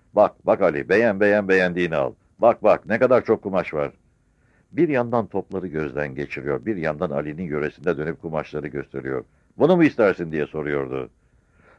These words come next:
Ali suskun, dili boğazına akmış, hayran kumaş toplarına bakıyor.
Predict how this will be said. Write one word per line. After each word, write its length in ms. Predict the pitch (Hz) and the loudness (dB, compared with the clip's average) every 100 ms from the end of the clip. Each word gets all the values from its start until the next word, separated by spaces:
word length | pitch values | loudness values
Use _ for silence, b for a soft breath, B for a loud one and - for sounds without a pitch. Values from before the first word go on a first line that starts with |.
| _ | _
Ali 180 | 123 147 | -2 -2
suskun, 520 | - 131 _ 110 64 - | -6 -12 _ -8 -8 -10
dili 280 | 107 98 | -8 -6
boğazına 480 | 87 82 73 82 87 | -2 -4 -4 -6 -4
akmış, 340 | 71 71 80 78 | -4 -6 -10 -2
hayran 380 | 87 76 90 | -2 0 -4
kumaş 380 | 71 82 87 90 | -6 -8 -6 -6
toplarına 440 | 80 76 73 76 71 | -10 -8 -8 -8 -8
bakıyor. 360 | 69 67 62 | -10 -8 -10